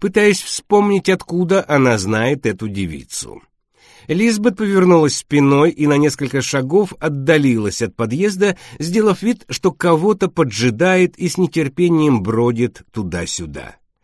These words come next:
Когда она обернулась, дама с тростью уже подошла к двери и теперь набирала номер кодового замка. Саландер без труда запомнила его: двенадцать шестьдесят.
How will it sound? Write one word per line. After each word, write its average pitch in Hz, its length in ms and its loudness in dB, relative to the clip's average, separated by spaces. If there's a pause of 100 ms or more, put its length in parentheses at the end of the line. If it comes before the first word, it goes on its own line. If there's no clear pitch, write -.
(380)
Когда 104 560 -2
она 101 300 -2
обернулась, 98 760 -2 (240)
дама 185 460 2
с 180 80 -6
тростью 175 640 2
уже 117 260 0
подошла 101 540 -4
к 87 80 -8
двери 156 560 0 (220)
и 180 120 -4
теперь 233 420 -2
набирала 175 540 4
номер 175 440 4
кодового 110 640 -2
замка. 87 640 -8 (260)
Саландер 120 560 0
без 98 180 -6
труда 107 480 -2
запомнила 92 720 -4
его: 67 420 -14
двенадцать 107 880 -6
шестьдесят. - 800 -12